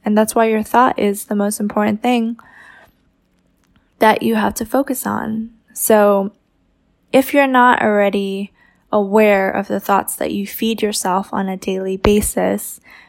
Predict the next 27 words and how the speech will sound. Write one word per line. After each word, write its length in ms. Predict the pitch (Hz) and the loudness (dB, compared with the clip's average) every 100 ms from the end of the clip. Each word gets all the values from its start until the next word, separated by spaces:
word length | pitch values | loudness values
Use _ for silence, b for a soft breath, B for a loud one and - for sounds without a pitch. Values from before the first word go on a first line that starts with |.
| B | B
make 240 | 214 208 202 | -2 -2 -2
sure 480 | - - 196 190 202 | -6 0 2 2 -2
to 720 | - 196 190 190 202 208 220 _ | -6 -4 -2 -2 -4 -8 -12 _
start 760 | - - - 190 180 180 - _ - | -16 -14 0 2 4 2 -4 _ -8
cultivating 640 | - 185 180 175 180 185 | -4 -4 -4 -4 -4 -6
awareness 840 | - 185 180 175 180 196 - - b b b b 190 | -6 -4 -4 -4 -6 -8 -12 -20 b b b b -4
around 600 | 190 196 190 196 190 202 _ | 2 6 6 4 -4 -8 _
the 100 | 196 | -6
things 400 | - 185 180 196 | -4 -4 -6 -6
that 140 | 196 | -6
you 120 | 190 | -6
feed 280 | 185 185 185 | -6 -8 -6
yourself. 720 | - 190 - - 220 _ _ _ _ | -6 -6 -8 -10 -12 _ _ _ _
Because 300 | - 196 180 | -4 0 0
again, 460 | 185 196 - 214 214 B B B B - | -2 -4 -4 -6 -10 B B B B -4
whatever 300 | 185 180 196 | -2 0 -2
you 160 | 220 | -4
think, 540 | - 320 381 - - - | -2 -4 -4 -6 -4 -4
you 140 | 202 | -6
can 560 | 190 - 185 190 190 180 | -6 -6 -6 -6 -6 -6
believe 580 | 185 185 196 233 285 294 | -8 -6 -4 0 -2 -2
and 480 | - 190 180 180 180 | -6 -6 -6 -8 -12
create 440 | - 185 202 254 | -10 -4 -4 -4
in 160 | - 220 | -4 -4
your 120 | 226 | -2
<laughs> 0 | |
reality. 720 | 254 233 226 208 190 190 220 | 0 2 4 2 0 -2 -4